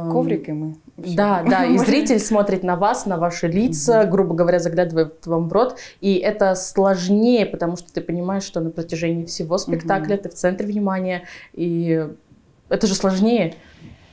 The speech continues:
Speaker 2: Да и зрителю будет сложнее, <laughs>
Speaker 1: Да.
Speaker 2: потому что не будет спецэффектов, не
Speaker 1: Мгм.
Speaker 2: будет ничего такого, будем
Speaker 1: Мгм.
Speaker 2: только мы. И надо будет чувствовать нас,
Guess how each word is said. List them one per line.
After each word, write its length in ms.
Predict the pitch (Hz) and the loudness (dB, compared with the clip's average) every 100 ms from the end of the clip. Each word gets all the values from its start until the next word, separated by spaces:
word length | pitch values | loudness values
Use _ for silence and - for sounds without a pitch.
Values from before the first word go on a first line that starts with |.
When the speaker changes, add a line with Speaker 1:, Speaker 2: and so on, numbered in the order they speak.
| _ _ - | _ _ -10
Speaker 2:
Да 220 | 185 196 | -4 0
и 60 | 214 | 2
зрителю 340 | 196 262 285 | 2 0 -2
будет 160 | 220 214 | -2 -2
сложнее, 460 | 190 185 190 180 214 | -2 -2 0 2 2
<laughs> 160 | 330 | 2
Speaker 1:
Да. 180 | 208 254 | 2 2
Speaker 2:
потому 280 | 214 196 196 | 0 0 -2
что 200 | 190 196 | -4 -4
не 100 | 185 | -2
будет 220 | 175 170 | -2 -4
спецэффектов, 800 | 170 156 - 151 151 - - 254 - | -4 -16 -16 -10 -6 -6 -4 -6 -2
не 280 | 196 160 160 | 0 2 0
Speaker 1:
Мгм. 60 | |
Speaker 2:
будет 180 | 156 156 | 0 -2
ничего 340 | 160 147 151 147 | -4 -4 -8 -8
такого, 420 | 143 - 175 220 | -10 -6 -4 -2
будем 200 | 185 160 | 0 0
Speaker 1:
Мгм. 80 | 196 | 2
Speaker 2:
только 280 | 170 - 151 | 0 -2 -4
мы. 400 | 139 147 254 - - - - _ _ | -4 -4 -6 -10 -20 -20 -20 _ _
И 480 | 147 143 151 170 202 | -14 -12 -10 -8 -6
надо 280 | 202 151 165 | -6 -4 -4
будет 280 | 165 170 175 _ _ _ _ _ _ _ _ | -6 -6 -8 _ _ _ _ _ _ _ _
чувствовать 600 | - 151 - 196 202 208 | -16 -14 -12 -10 -10 -8
нас, 540 | 202 202 - - - | -10 -10 -12 -16 -18